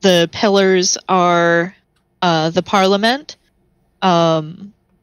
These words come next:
the Intelligence, the Space Between, the Mandate, the Liberation, Scum and Villainy, and we also have the Bond pillar. Um, the next thing that we need to do is we need to choose the desires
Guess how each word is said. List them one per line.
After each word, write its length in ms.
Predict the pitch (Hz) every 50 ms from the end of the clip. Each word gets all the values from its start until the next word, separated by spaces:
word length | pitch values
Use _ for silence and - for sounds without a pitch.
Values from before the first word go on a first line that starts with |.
| _ _ _ _ _ _ _ _ _ _ _
the 160 | - 190 180
Intelligence, 800 | 175 180 - 214 226 208 220 220 208 240 233 233 - - - -
the 120 | - 196
Space 340 | - - - 214 220 - -
Between, 520 | - 226 - - 226 202 202 202 196 196
the 80 | 196 180
Mandate, 580 | 175 175 175 180 175 180 185 180 180 175 -
the 80 | - 185
Liberation, 680 | 175 180 170 175 175 170 170 165 170 - - 180 165 165
Scum 300 | - 185 - 185 175 175
and 120 | 165 160
Villainy, 600 | 160 170 165 165 165 165 165 165 165 165 160 139 - _
and 520 | - 170 165 165 160 160 160 160 165 - 220 - _
we 200 | 185 185 170 165
also 260 | 160 156 165 - 196
have 240 | 175 170 160 156 -
the 100 | - 160
Bond 360 | - 151 147 151 156 165 -
pillar. 460 | - - 202 196 208 208 214 220 226 220 _ _ _ _ _ _ _ _ _ _ _ - - -
Um, 640 | - 185 175 170 165 160 156 156 156 156 151 180 208 - _ _ _ _ _ _ _ _ _ _ - - _ _ _ _ _ _ _ _ _ _ _ _ _ _ _ _
the 180 | 208 208 202
next 380 | 202 208 220 247 - - - -
thing 160 | 277 262 254
that 120 | 254 262 -
we 100 | 240 233
need 240 | 226 226 226 226 -
to 120 | - 226
do 500 | 185 208 208 208 208 202 202 196 196 190 - -
is 500 | - 190 190 185 185 180 180 180 - -
we 140 | 202 196 190
need 320 | 190 185 185 190 185 180
to 140 | - - 196
choose 460 | - - - 202 185 180 180 170 -
the 140 | 185 180 175
desires 1040 | 170 175 170 165 156 160 160 147 139 147 160 180 202 220 247 277 277 - - - -